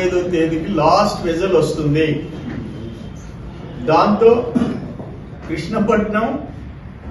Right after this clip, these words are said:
పోర్ట్ కంటైనర్ టెర్మినల్ ఏదైతే ఇప్పుడు అదానీ కృష్ణపట్నం పోర్ట్ లిమిటెడ్ ఏకేపీఎల్ అని అదానీ గారి చేతికి వచ్చి, అదానీ చేతికి వచ్చిన తర్వాత ఏకేపీఎల్ గా మారిపోయింది. అంతకుముందు కేపీసీటీ,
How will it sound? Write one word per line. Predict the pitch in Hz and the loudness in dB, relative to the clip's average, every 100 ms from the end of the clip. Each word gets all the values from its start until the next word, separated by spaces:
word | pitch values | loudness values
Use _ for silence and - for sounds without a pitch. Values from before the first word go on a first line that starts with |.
| - - - 170 | -14 -14 -6 2
పోర్ట్ | 185 214 - - - - - - - - - | 4 4 2 -2 -8 -12 -14 -14 -14 -16 -6
కంటైనర్ | 165 175 185 190 190 196 220 170 | -2 0 0 2 2 2 2 4
టెర్మినల్ | 165 165 170 180 285 - - - - - - - - - - - | 4 4 2 0 0 -4 -8 -14 -16 -16 -16 -16 -16 -16 -16 -4
ఏదైతే | 170 185 190 196 202 | 0 2 2 4 4
ఇప్పుడు | 185 180 185 190 185 185 - - - | 4 0 2 2 0 -2 -8 -8 -2
అదానీ | 143 190 202 208 220 220 220 | 0 4 6 6 2 -2 -4
కృష్ణపట్నం | 180 - 202 196 185 170 185 - - | -6 -6 -6 0 0 0 -4 -2 0
పోర్ట్ | 170 180 | 4 4
లిమిటెడ్ | - - 185 170 180 - - - - - | 4 0 -2 0 2 2 0 -8 -12 -6
ఏకేపీఎల్ | 147 185 185 202 196 202 180 185 180 | 0 2 4 4 4 0 0 4 4
అని | 175 175 165 | 4 2 0
అదానీ | 151 170 180 180 | 0 0 0 2
గారి | 180 170 - 170 | 2 2 2 -2
చేతికి | 160 160 | -2 -2
వచ్చి, | 160 143 | -4 -2
అదానీ | 147 175 185 185 | 0 0 0 0
చేతికి | 170 165 - | -2 -2 -2
వచ్చిన | 156 156 160 | -2 0 0
తర్వాత | 160 151 156 151 196 196 - - - - - - - - 143 | 2 2 2 4 2 0 -4 -10 -10 -10 -12 -12 -12 -8 2
ఏకేపీఎల్ | 180 208 220 208 - 185 180 - | 4 6 6 6 4 4 4 6
గా | 165 | 2
మారిపోయింది. | 160 170 165 143 135 | 2 2 2 0 0
అంతకుముందు | 143 160 190 208 | -2 -2 0 0
కేపీసీటీ, | 220 190 190 214 196 160 165 - | 2 4 4 2 2 2 2 0